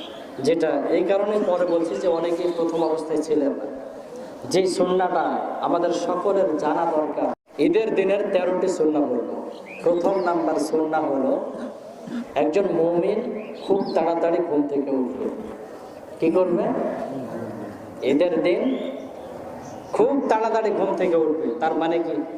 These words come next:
ঈদগাহে আসার আগ দিয়ে ঘুম থেকে উঠবে? হ্যাঁ, কখন উঠবে? ফজরের ফরজ নামাজের আগেই সে উঠবে।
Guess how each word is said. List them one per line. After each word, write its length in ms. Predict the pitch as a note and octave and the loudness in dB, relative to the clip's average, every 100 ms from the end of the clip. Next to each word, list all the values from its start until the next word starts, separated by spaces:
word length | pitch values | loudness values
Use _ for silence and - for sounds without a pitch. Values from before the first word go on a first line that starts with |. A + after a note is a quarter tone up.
| - - - - - | -12 -14 -16 -6 2
ঈদগাহে 360 | - - F3 F3+ | 2 4 2 2
আসার 460 | - D3+ F#3 F#3 | 0 0 2 2
আগ 140 | D#3 E3+ - | 2 0 2
দিয়ে 120 | F#3 | 2
ঘুম 220 | F3 F3 | 2 -2
থেকে 200 | F#3+ F3+ | 0 2
উঠবে? 400 | F#3 F3+ F#3 E3 C#3 - - - - - | 2 2 0 0 0 -6 -8 -12 -12 -4
হ্যাঁ, 280 | C#3 - G#3+ F3+ | -2 0 0 0
কখন 280 | F3 G3+ G3 | 2 2 2
উঠবে? 280 | F#3+ F3 D3+ - - - - - - - - C#3+ | 2 2 2 -2 -6 -8 -8 -6 -4 -4 -4 0
ফজরের 580 | F3+ G3 A3+ C4 D4 C#4+ | 2 2 2 2 2 2
ফরজ 420 | A3+ A3+ C#4 C#4+ A#3+ | 2 2 2 2 2
নামাজের 400 | B3+ C4 C4+ B3+ | 2 2 2 2
আগেই 380 | A3+ B3 E4 | 0 0 0
সে 100 | D#4 | 2
উঠবে। 500 | D4 C4+ C4 - G3 | 2 2 0 0 0